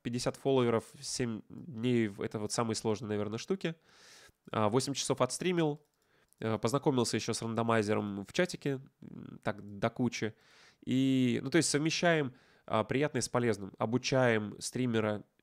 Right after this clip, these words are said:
тем фичам, которые есть в, на сайте,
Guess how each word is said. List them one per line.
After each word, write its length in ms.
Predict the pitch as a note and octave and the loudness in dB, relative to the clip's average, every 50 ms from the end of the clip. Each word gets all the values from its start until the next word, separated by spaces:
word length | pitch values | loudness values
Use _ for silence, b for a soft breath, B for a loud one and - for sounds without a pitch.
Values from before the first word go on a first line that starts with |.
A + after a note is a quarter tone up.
| _ | _
тем 200 | - - B2+ A#2+ | -4 -4 -2 -2
фичам, 320 | - - - - B2 A2 G2+ | -4 -4 -4 -2 -2 -2 0
которые 400 | - G#2 - - A2+ A2 A2 G#2 | -2 -4 -4 -2 -4 -2 -2 -2
есть 340 | G2+ A2 G#2+ G2 - - - | -2 -2 -2 -2 -4 -10 -14
в, 420 | - - - - - - - - - | -20 -18 -20 -18 -18 -16 -14 -12 -8
на 120 | A#2+ - - | -6 -2 0
сайте, 340 | - F#3+ G#3+ A3 - A3+ | 2 2 2 0 -2 -8